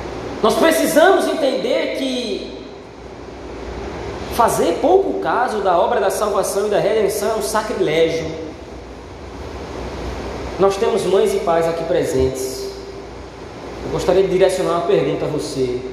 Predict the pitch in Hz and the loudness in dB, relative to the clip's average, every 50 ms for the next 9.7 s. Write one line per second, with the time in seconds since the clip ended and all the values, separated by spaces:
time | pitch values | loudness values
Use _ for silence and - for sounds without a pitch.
0 | - - - - - - - - - - - - - - - - - - - - | -10 -12 -12 -14 -14 -14 -14 -14 -14 -14 -12 -12 -12 -12 -12 -12 -12 -12 -10 -10
1 | - - - - - - - 139 175 175 - 220 - - 220 208 196 202 196 - | -10 -10 -10 -8 -6 -2 0 0 2 2 4 2 4 4 2 2 4 2 2 2
2 | 202 190 190 170 175 196 202 190 - - - - 240 240 - - 196 196 185 - | 2 2 4 4 4 4 4 4 2 2 0 0 0 0 0 0 0 2 2 2
3 | - 196 190 147 143 147 170 190 - - - - - - - - - - - - | 2 2 2 2 2 0 -2 -4 -6 -6 -8 -10 -10 -12 -12 -14 -14 -14 -14 -16
4 | - - - - - - - - - - - - - - - - - - - - | -16 -16 -16 -16 -16 -16 -16 -14 -14 -14 -12 -12 -12 -12 -10 -10 -10 -10 -8 -8
5 | - - - - - - - - - - - - - - - - - - - - | -8 -8 -8 -8 -8 -8 -8 -8 -8 -8 -8 -8 -8 -8 -8 -8 -8 -8 -8 -8
6 | - - - - - - - - - - - - - - - - - - - - | -8 -8 -8 -8 -8 -8 -8 -8 -8 -8 -8 -8 -8 -8 -8 -8 -8 -8 -8 -8
7 | - - - - - - - 175 185 - 277 285 277 277 262 - 220 220 214 226 | -8 -8 -8 -8 -6 -2 0 0 2 2 2 2 2 2 2 0 0 -2 -2 -2
8 | 214 220 208 190 196 196 214 196 - - - - 208 190 190 254 285 269 - - | 2 4 4 4 6 6 4 4 2 2 2 0 2 2 2 2 2 2 0 0
9 | - - - - - 170 185 175 170 151 135 131 131 135 | -2 -2 -2 -2 -2 -2 -2 -2 -2 -2 0 -2 -2 -4